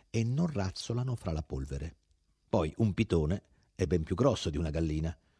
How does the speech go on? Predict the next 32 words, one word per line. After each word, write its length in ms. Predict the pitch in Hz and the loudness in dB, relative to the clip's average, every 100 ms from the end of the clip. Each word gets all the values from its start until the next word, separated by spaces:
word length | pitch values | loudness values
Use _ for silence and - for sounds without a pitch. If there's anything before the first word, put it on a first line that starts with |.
| _ _ _ - | _ _ _ 0
Forse 300 | 190 143 104 | 2 4 6
i 60 | |
loro 160 | 104 131 | 6 6
escrementi, 680 | 101 - 98 85 80 - 95 | 4 4 6 6 2 -2 -4
al 140 | 87 80 | -4 -2
novanta 440 | 85 101 104 90 | -2 -2 -2 -4
per 200 | 82 78 | -4 -6
cento 400 | - 107 87 78 | -2 0 0 -2
di 160 | 71 82 | -4 -4
acido 340 | 78 - 73 | -6 -6 -6
urico, 380 | 69 73 - 95 - - | -4 -6 -4 -6 -6 -10
si 160 | - 156 | -2 0
potevano 420 | 175 117 92 104 | 2 2 2 0
ottenere 320 | - 139 165 | 0 0 0
in 80 | 117 | -2
abbondanza, 680 | 82 87 76 71 73 - | 0 -2 -2 -4 -6 -6
in 160 | 92 98 | -4 -2
pezzatura 580 | 101 - 90 110 92 82 | -2 -2 -2 0 -2 -2
non 260 | - 95 92 | -2 -2 -2
troppo 300 | - 82 95 | -4 -4 -2
minuta 460 | 110 156 202 208 - | -2 -2 -2 -6 -2
e 100 | 98 | -2
in 160 | 90 | -2
condizioni 840 | - 107 110 135 - 90 85 135 - - - | 0 0 0 -2 -2 0 2 0 -4 -18 -20
di 160 | - 110 | -4 -2
purezza 520 | - 113 82 - 117 - | 2 0 0 -4 -6 -4
ragionevole. 680 | 92 82 73 69 67 76 - _ _ _ _ _ _ _ _ _ - | -4 -2 -4 -4 -6 -10 -12 _ _ _ _ _ _ _ _ _ 6
Questa 340 | 165 - 185 | 6 8 6
volta 420 | 139 135 127 - | 8 8 6 4
andai 340 | 127 98 95 90 | 4 4 4 4
da 100 | 90 | 2
solo. 680 | - 85 85 85 85 82 | 2 0 0 0 -2 -6